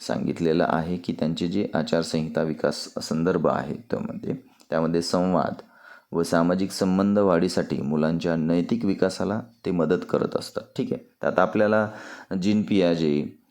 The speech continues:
वांगस्की, कोहलबर्ग, ठीक आहे, अशी नावं बरीचशी माहिती झालेली आहेत आजच्या व्हिडिओमध्ये, बरोबर आहे की नाही? तर यापूर्वी ही माहिती आपल्याला नव्हती, परंतु आज माहिती झाली, म्हणजे तुम्ही वेळ दिला,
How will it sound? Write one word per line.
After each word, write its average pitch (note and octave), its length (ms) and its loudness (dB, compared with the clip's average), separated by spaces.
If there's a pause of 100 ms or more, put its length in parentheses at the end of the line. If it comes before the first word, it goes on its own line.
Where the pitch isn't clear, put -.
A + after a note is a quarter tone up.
वांगस्की, F2 1160 0
कोहलबर्ग, E2+ 800 4 (400)
ठीक D3 120 -2
आहे, - 320 -2
अशी A#2 200 0
नावं A#2+ 300 4
बरीचशी A#2 380 2
माहिती G#2 380 2
झालेली F2 340 4
आहेत D2 160 2
आजच्या C2+ 280 0
व्हिडिओमध्ये, C#2 500 -2
बरोबर G#2 300 2
आहे D2 80 0
की D2 100 -4
नाही? C2 140 -6 (360)
तर E2 40 0
यापूर्वी G#2 460 4
ही A2+ 120 2
माहिती G#2 320 2
आपल्याला G#2+ 360 2
नव्हती, G2+ 540 0
परंतु F#2+ 300 2
आज G#2 360 2
माहिती G2+ 360 0
झाली, E2+ 260 2
म्हणजे F2 200 2
तुम्ही G2 300 0
वेळ G2+ 340 4
दिला, F#2 300 2